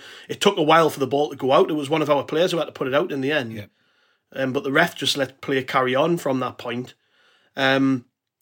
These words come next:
Speaker 1: it looks like Ballard's, we don't know for definite the sort of timescales. Maybe by the time this pod goes out, it'll be clearer, but it didn't sound good, did it, Martin, when, uh,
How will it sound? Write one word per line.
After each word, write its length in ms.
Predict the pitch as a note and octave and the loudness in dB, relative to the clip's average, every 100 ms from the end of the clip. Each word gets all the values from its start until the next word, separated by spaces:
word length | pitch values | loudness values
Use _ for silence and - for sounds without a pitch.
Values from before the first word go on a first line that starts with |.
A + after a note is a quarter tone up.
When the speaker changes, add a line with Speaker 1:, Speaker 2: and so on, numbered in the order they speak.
| - | -8
Speaker 1:
it 100 | C#3 | 2
looks 240 | F#3+ - | 2 4
like 240 | E3 C#3+ - | 2 2 4
Ballard's, 640 | C#3+ C#3 C3+ C3 - - _ _ _ - | 6 6 6 2 -6 -12 _ _ _ -10
we 120 | C3+ | 4
don't 220 | F3 E3+ | 6 6
know 120 | D#3+ | 4
for 140 | C#3+ C#3 | -2 0
definite 580 | D3+ - C#3 C#3 - - | 0 2 -4 -4 -12 -20
the 80 | |
sort 220 | - C#3+ C3 | -8 -8 -4
of 60 | |
timescales. 580 | - D3+ C#3 - D3+ D3 | 0 0 0 2 4 4
Maybe 180 | D#3+ D3+ | 2 4
by 160 | C#3+ | 2
the 60 | C#3 | 2
time 180 | D3+ C#3 | 0 -2
this 100 | C3 | -2
pod 280 | - C#3+ B2 | 0 0 0
goes 260 | C3+ C3+ | 0 2
out, 300 | C#3+ C#3 C#3 - _ _ _ _ - - | 2 0 -2 -14 _ _ _ _ -20 -8
it'll 200 | D3 B2+ | -6 -4
be 100 | C#3 | -4
clearer, 500 | - D3+ C#3+ C3+ B2+ | -2 0 4 4 4
but 240 | C#3 C3+ - _ _ _ _ | 0 -4 -6 _ _ _ _
it 80 | - | -2
didn't 220 | E3 C#3+ | 0 2
sound 340 | - C#3 C3 | 2 2 2
good, 320 | A#2 C#3+ C3+ - - | 2 2 2 -2 -8
did 160 | - C3+ | -4 -2
it, 80 | C#3 | -2
Martin, 320 | B2+ B2+ C3 | -2 -2 -2
when, 240 | B2+ B2+ | -2 -2
uh, 360 | B2+ B2 B2 | -2 -2 -2